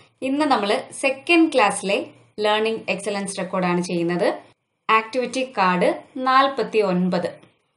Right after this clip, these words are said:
Activity card നാൽപത്തിയെട്ട് വരെ നമ്മൾ ചെയ്തു കഴിഞ്ഞു. ആ videos ഒന്നും നിങ്ങൾ കണ്ടിട്ടില്ല എങ്കിൽ Daily Kerala Syllabus എന്ന YouTube ചാനലിന്റെ എംബ്ലത്തിൽ touch ചെയ്ത് ചാനലിലേക്ക് പോവുക. എംബ്ലത്തിൽ touch ചെയ്താൽ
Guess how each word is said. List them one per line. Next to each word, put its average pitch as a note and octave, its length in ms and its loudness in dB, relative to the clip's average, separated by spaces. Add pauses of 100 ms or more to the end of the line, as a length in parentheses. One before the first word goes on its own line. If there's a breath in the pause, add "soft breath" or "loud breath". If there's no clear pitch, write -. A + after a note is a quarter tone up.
(140)
Activity C4+ 540 -2
card B3+ 260 4
നാൽപത്തിയെട്ട് B3 720 2
വരെ A3 420 2
നമ്മൾ G3+ 240 -2
ചെയ്തു G3+ 320 -2
കഴിഞ്ഞു. G3+ 380 0 (140)
ആ C4+ 100 4
videos C#4 360 0
ഒന്നും C4+ 180 -2
നിങ്ങൾ B3 200 -2
കണ്ടിട്ടില്ല A#3+ 440 -2
എങ്കിൽ A#3+ 320 0 (400 loud breath)
Daily G#3+ 200 0
Kerala G#3+ 340 -2
Syllabus G3+ 440 -4
എന്ന G3 260 -6 (100)
YouTube F#3 380 -4
ചാനലിന്റെ F#3+ 1000 -4
എംബ്ലത്തിൽ C4+ 680 0 (280)
touch F#3+ 260 -8
ചെയ്ത് G3+ 480 0 (260 loud breath)
ചാനലിലേക്ക് D4+ 560 4
പോവുക. F3+ 420 -2 (120)
എംബ്ലത്തിൽ A3+ 640 -4
touch F#3+ 240 -6
ചെയ്താൽ G3 580 0